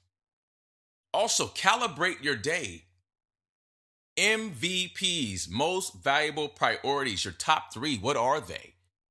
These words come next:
Put those on a list too. This is a part of the compound effect. What are the actions that will produce the greatest results and move me closer to my goal is a question that you can be asking yourself every single day.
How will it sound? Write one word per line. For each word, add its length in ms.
Put 220
those 240
on 120
a 40
list 340
too. 380
This 180
is 120
a 60
part 260
of 40
the 60
compound 580
effect. 360
What 180
are 40
the 100
actions 760
that 180
will 80
produce 520
the 100
greatest 400
results 480
and 140
move 320
me 180
closer 320
to 160
my 180
goal 400
is 160
a 60
question 680
that 120
you 120
can 140
be 140
asking 360
yourself 400
every 300
single 440
day. 440